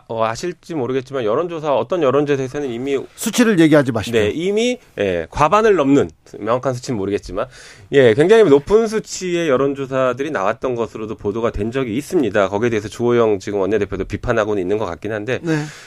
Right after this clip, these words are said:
Speaker 1: 그런 지금 상황, 그 여의도가 느끼는 분노와 광장이 느끼는 분노는 이미 다르다라는 것과,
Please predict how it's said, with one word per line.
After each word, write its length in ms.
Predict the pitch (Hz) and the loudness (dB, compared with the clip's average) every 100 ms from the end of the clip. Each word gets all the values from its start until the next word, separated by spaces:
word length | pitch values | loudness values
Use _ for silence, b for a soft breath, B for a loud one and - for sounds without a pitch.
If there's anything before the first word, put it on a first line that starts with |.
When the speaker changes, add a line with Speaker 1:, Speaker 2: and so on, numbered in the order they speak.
| B - | B -4
Speaker 1:
그런 420 | 151 185 180 165 | 4 6 4 0
지금 240 | 147 156 | -4 -6
상황, 380 | 147 170 143 95 | -2 2 2 2
그 180 | - 120 | 0 4
여의도가 560 | 120 196 220 208 196 | 6 4 6 6 6
느끼는 360 | 175 127 170 170 | 2 0 -2 -4
분노와 520 | 135 123 123 156 147 - | -4 -4 0 2 2 0
광장이 420 | 104 123 180 208 | -6 -2 0 0
느끼는 280 | 170 156 135 | -2 -4 -6
분노는 280 | 123 139 | -4 -4
이미 240 | 123 139 196 | -4 -4 -6
다르다라는 720 | - 110 135 110 104 98 98 | -4 -4 0 2 2 0 -2
것과, 460 | 87 - 135 123 | -8 -8 -4 -4